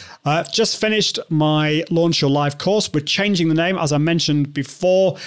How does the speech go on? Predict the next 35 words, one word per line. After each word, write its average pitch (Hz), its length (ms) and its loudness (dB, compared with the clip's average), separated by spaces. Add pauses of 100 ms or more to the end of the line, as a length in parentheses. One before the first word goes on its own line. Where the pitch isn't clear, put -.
(140)
changing 151 300 0
the 147 60 2
name 147 280 0
to 143 260 0
the 127 120 -4
Confident 156 680 0 (300)
Live 139 560 0 (220)
Academy. 180 720 -2 (920)
And, 135 380 0
uh, 143 160 0
that's 151 260 -2
gonna 139 220 2
be 143 80 0
happening 135 400 -2
again 139 420 -2
in 135 280 -2
probably 202 320 -2
about 151 240 -2
September, 143 480 -2
October 143 420 0
time. 185 300 -2 (340)
I'll 135 80 0
let 139 160 0
you 151 80 0
know 139 160 2
a 143 80 -2
little 131 160 0
bit 135 140 -4
more 131 180 0
about 120 420 -6
that 165 320 -2
when 131 200 0
it 123 120 -6
comes 123 300 0
out. 135 320 -2